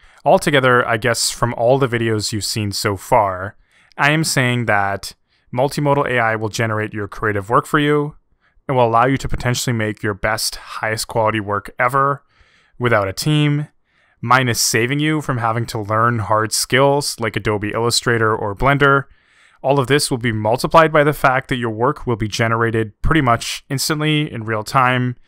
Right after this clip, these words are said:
and that will be multiplied by the fact that you will be an independent agent because everyone will have access to the same creative A I tools, and you won't need the approval of elites in your industry to create great things.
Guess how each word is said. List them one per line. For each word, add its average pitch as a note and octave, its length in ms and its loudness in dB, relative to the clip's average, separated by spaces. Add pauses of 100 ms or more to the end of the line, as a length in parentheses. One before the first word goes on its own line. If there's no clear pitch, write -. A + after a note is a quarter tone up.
(320)
and A#2 140 -2
that C#3+ 200 6
will F#3 100 2
be C#3+ 160 2
multiplied B2 500 2
by A2 140 2
the A2 80 -2
fact A2 360 0
that A#2+ 100 -2
you A2 120 -6
will C#3 100 -2
be B2 160 -2
an A#2 200 -2
independent B2+ 560 -2
agent B2 540 -4 (100)
because B2+ 300 -2
everyone C3 420 -2
will A#2 80 -2
have A2+ 180 -2
access - 380 -6
to A2 100 -12
the A2 80 -6
same A#2+ 380 -2
creative A2 400 -2
A G#2 120 -2
I G#2 140 0
tools, C3 540 0 (280)
and D3 120 2
you D#3 80 4
won't F3 180 2
need D3+ 220 2
the C#3 180 0
approval C#3 640 2
of A2 100 0
elites A#2 380 -2
in B2 120 -4
your A2 120 -2
industry B2 480 -2
to - 100 -8
create G#2+ 280 -4
great G#2 260 -6
things. B2+ 480 -2